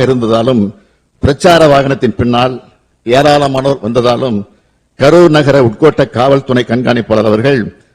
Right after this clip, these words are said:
பிரச்சார வாகனத்தில் இருந்த ஏற்பாட்டாளர்களை அக்ஷயா மருத்துவமனை அருகே நிறுத்தி கூட்டத்தில் உரையாற்றுமாறு அறிவுறுத்தியிருக்கிறார்கள். உச்சநீதிமன்றம் இந்த விவகாரத்தில்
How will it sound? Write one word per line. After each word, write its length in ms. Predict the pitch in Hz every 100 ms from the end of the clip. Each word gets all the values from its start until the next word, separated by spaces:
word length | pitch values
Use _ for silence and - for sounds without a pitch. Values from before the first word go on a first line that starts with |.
| _ _
பிரச்சார 380 | - 123 175 165 151
வாகனத்தில் 460 | 131 143 139 131 120
இருந்த 200 | 120 117 117 107 95 - _ 135
ஏற்பாட்டாளர்களை 720 | 147 143 117 120 117 110 135 120 92 _ _ _ _ _ 117
அக்ஷயா 380 | 127 - 170 156 139 -
மருத்துவமனை 440 | 131 139 151 131 123
அருகே 200 | 123 110
நிறுத்தி 340 | 117 120 107 127 131 - _ _ _ _
கூட்டத்தில் 480 | 165 170 131 139 135 - _ _ 117
உரையாற்றுமாறு 640 | 147 143 135 123 117 123 127 - _ -
அறிவுறுத்தியிருக்கிறார்கள். 880 | 127 139 120 110 107 113 101 87 - - _ _ _ _ -
உச்சநீதிமன்றம் 760 | - 185 175 160 151 135 139 147 - - - -
இந்த 100 | 120 123
விவகாரத்தில் 640 | 131 147 143 127 - 147